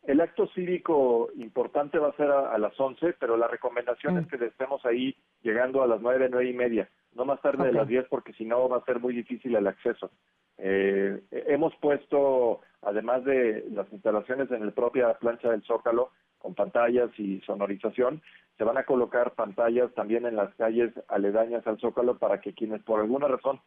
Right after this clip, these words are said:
Speaker 1: no puedan llegar ante la concentración que se espera de gente,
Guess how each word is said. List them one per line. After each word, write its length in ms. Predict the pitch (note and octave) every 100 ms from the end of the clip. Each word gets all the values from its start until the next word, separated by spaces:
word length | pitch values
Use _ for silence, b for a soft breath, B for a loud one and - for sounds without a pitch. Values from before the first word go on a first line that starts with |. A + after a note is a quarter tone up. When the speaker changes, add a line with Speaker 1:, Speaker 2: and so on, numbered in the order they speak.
| _ _ -
Speaker 1:
no 180 | B2
puedan 280 | B2 D3 C#3+
llegar 240 | B2 A#2+ A#2+
ante 200 | A2 G2+
la 140 | G2
concentración 580 | G#2 G2+ G#2 G#2+ - B2
que 120 | B2+
se 80 | G#2+
espera 240 | - A#2+
de 80 | B2
gente, 340 | C3 A#2+ D3